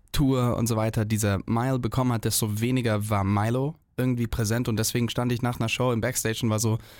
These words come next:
der kleinste Mensch überhaupt und wusste nicht, wer ich bin und das ist scheiße, nicht zu wissen, wer man ist, weil man holt sich dann vielleicht irgendwie einen Menschen nach Hause und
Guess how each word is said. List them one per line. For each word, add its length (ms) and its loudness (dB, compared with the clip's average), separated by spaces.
der 100 0
kleinste 400 0
Mensch 200 0
überhaupt 680 0
und 400 0
wusste 260 0
nicht, 400 -2
wer 300 -4
ich 100 -2
bin 140 0
und 60 0
das 180 0
ist 60 -2
scheiße, 360 0
nicht 160 -2
zu 100 0
wissen, 220 0
wer 80 2
man 140 0
ist, 320 -6
weil 160 0
man 320 2
holt 200 2
sich 120 -2
dann 240 2
vielleicht 480 0
irgendwie 300 0
einen 160 2
Menschen 340 0
nach 120 0
Hause 460 2
und 300 -2